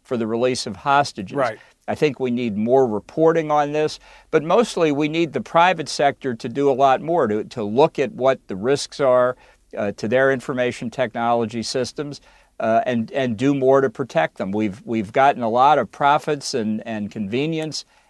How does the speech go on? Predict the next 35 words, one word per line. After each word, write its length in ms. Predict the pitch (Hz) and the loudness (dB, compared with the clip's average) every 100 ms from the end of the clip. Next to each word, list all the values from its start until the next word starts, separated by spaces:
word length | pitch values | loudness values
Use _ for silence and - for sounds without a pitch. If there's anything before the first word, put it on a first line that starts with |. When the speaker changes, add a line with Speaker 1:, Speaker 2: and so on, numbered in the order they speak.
| - | -6
Speaker 1:
uh, 160 | 107 110 | -4 0
out 220 | 117 143 | 4 4
of 80 | 131 | 4
this 200 | 143 - | -2 -2
technology, 760 | 151 135 135 131 139 139 151 | -2 -2 -2 0 0 0 -2
but 240 | 139 113 110 | -4 -2 -2
it's 160 | 101 | -4
brought 360 | - 123 123 113 | -2 2 2 0
risks, 380 | 117 143 - - | 0 0 -2 -6
and 160 | 120 | -4
we 80 | 113 | -2
need 240 | 117 123 123 | -2 -2 -4
to 60 | |
pay 260 | 113 127 123 | -6 -4 -4
some 180 | - 139 | -6 -10
insurance. 520 | 127 165 165 - 110 | -8 -6 -6 -8 -2
Speaker 2:
Experts 560 | 202 214 - 208 202 - | 0 0 -2 -4 -4 -4
say 420 | - 135 120 104 _ | -4 -4 -6 -12 _
that 140 | 143 - | -10 -8
the 80 | |
biggest 440 | 143 175 190 185 - | -4 -2 -2 -4 -4
reason 440 | 151 156 127 117 | -4 -4 -4 -8
for 140 | - 151 | -8 -8
the 100 | 127 | -6
ramp 360 | 131 135 120 | -6 -6 -6
up 220 | 107 - _ _ _ _ | -8 -10 _ _ _ _
is 160 | 135 131 | -8 0
not 200 | 165 208 | 0 2
technology 720 | 240 214 202 196 160 104 131 | 0 2 4 6 4 0 -6
on 120 | 120 | -6
the 40 | 113 | 0
bad 280 | 143 160 | 2 2
guy 180 | 117 107 | 0 -8
side. 440 | 101 117 92 85 _ _ _ _ _ | -6 -8 -10 -14 _ _ _ _ _
It's 360 | 156 147 - | -2 -2 -2